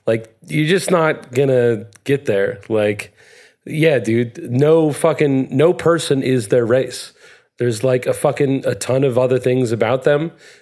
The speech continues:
um, of which race, you know, to varying degrees plays, I mean, plenty of times just, like, a middling part, you know? Like, uh,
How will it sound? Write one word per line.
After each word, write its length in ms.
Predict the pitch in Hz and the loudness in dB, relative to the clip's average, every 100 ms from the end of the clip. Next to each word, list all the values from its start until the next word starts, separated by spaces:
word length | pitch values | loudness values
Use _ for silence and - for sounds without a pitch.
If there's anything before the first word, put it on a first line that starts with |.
| _ 120 | _ -4
um, 640 | 117 110 107 104 107 107 | -2 0 0 -2 -4 -4
of 220 | 117 104 | -4 -2
which 280 | 120 135 - | -2 -2 -2
race, 380 | 127 135 131 - | 0 0 -2 -6
you 180 | 80 165 | -2 0
know, 360 | 113 117 156 - _ - | 2 0 -2 -10 _ -6
to 100 | 131 | -4
varying 420 | 113 117 131 127 | 0 0 0 -2
degrees 480 | 117 110 123 131 120 | -2 -2 0 -2 -2
plays, 520 | - 127 127 107 - - | 0 0 0 -4 -10 -8
I 60 | 117 | -4
mean, 320 | 113 107 98 - 107 127 - | -2 -4 -6 -14 -20 -20 -8
plenty 240 | 101 107 | -4 -2
of 80 | 113 | -4
times 400 | 110 113 123 120 | -2 -2 -2 -4
just, 180 | 120 - | -6 -4
like, 160 | 113 | -2
a 240 | 113 107 104 - - _ | 0 -2 -4 -12 -20 _
middling 520 | 110 123 127 139 135 - | -4 -4 0 0 0 0
part, 480 | 123 139 170 - _ _ _ _ _ | 0 0 -2 -8 _ _ _ _ _
you 80 | 131 | -2
know? 320 | 135 151 170 135 | 2 0 0 -2
Like, 340 | 123 120 113 | 0 0 0
uh, 520 | 120 117 113 113 110 | 0 2 2 2 -2